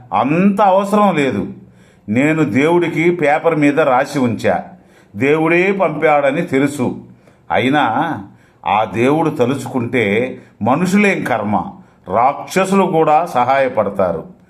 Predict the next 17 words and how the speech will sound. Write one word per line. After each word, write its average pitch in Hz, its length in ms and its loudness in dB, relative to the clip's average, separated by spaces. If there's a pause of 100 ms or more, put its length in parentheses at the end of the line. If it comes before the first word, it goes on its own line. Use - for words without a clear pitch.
(460)
ఈ 131 200 0
బ్రహ్మాండాన్ని 165 1000 0
నడిపించేదే 139 880 0
ఆ 143 140 2
దేవుడు. 104 540 -2 (500)
శివుడాజ్ఞ 143 640 2
లేనిదే 131 640 0 (120)
చీమైనా 135 520 2
కుట్టదు 135 400 -2
కదా, 120 500 0 (480)
తెలుసుకో 143 760 -2
ఓ 120 200 2
నాస్తికుడా" 113 800 0 (480)
అంటుంది. 82 520 -6 (1200)
ఇంకా 131 720 0
నాస్తికుల 151 580 0
గురించి 123 880 -2